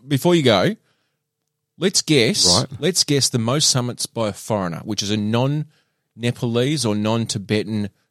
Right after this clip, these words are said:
Speaker 1: Sherpa. It's a Pom.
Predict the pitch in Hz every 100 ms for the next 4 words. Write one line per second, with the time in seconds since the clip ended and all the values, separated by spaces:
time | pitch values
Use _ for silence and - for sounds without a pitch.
0 | _ - - 120 131 220 294 _ _ _
1 | _ _ _ - 113 - - - _ -
2 | - - 90 65